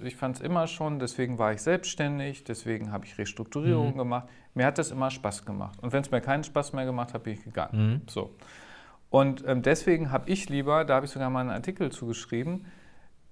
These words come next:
Speaker 1: wenn man mich für die Auf-, für, für die, äh, Wahl
Speaker 2: Mhm.
Speaker 1: stellen würde, du hast die Vier-Tage-Woche,
Speaker 2: Ja.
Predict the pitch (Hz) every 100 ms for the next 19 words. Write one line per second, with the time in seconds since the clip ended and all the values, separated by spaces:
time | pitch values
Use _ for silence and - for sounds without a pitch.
0 | - 127 143 135 147 143 165 - 165 156
1 | 160 170 - - 143 139 139 139 127 120
2 | 123 123 117 - 117 123 175 196 - 123
3 | 113 113 117 117 120 123 143 160 - 127
4 | 123 117 135 165 147 101 101 101 151 202